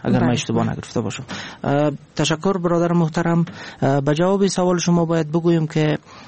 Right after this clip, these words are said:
Speaker 1: اه، در مجموع، اه، مواد مخدر، اه، شما، ام، ی-، یادآوری از تریاک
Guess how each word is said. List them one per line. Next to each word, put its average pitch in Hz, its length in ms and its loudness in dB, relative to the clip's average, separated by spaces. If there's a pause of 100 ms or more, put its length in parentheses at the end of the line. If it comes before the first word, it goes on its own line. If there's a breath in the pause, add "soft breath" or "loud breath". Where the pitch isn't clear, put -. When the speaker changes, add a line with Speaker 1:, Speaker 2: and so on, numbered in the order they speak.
(160 loud breath)
Speaker 1:
اه، 131 200 2
در 135 180 0
مجموع، 160 640 2 (300 loud breath)
اه، 131 120 2
مواد 139 360 2
مخدر، 117 580 0 (460 loud breath)
اه، 127 160 2
شما، 147 520 2
ام، 113 580 2
ی-، - 60 -8
یادآوری 123 720 0
از 151 180 -2
تریاک 127 360 0